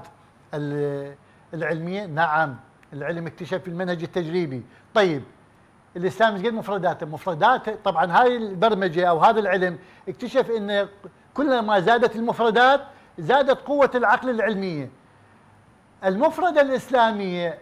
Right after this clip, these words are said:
أكبر من المفردة الإنجليزية والمفردة الفرنسية أو أي لغة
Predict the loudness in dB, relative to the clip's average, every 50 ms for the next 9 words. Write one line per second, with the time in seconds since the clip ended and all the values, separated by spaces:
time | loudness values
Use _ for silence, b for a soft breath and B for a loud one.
0 | -14 _ 0 0 2 2 0 2 2 2 2 2 0 0 0 2 2 0 0 2
1 | 2 2 2 2 2 0 -4 -4 -4 -4 -2 -2 -2 -2 -2 -2 0 2 4 4
2 | 4 4 4 2 0 0 0 0 2 2 2 0 0 -2 -4 -4 -4 -2 0 2
3 | 4 6 6 6 6 4 4 4 2 2 4 4 4 2 2